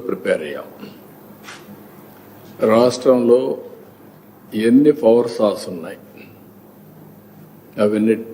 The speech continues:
ఎక్కడికక్కడ పంపించాం. ఎన్ని ప్రొక్లైన్స్ అవసరం,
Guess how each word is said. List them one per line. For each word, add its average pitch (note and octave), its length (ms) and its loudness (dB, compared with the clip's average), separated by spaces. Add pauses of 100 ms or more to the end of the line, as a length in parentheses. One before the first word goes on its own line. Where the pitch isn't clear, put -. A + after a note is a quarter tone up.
(340)
ఎక్కడికక్కడ G#2 500 -2
పంపించాం. - 500 -10 (960)
ఎన్ని C#3 200 2 (100)
ప్రొక్లైన్స్ A2 540 0 (120)
అవసరం, - 360 -14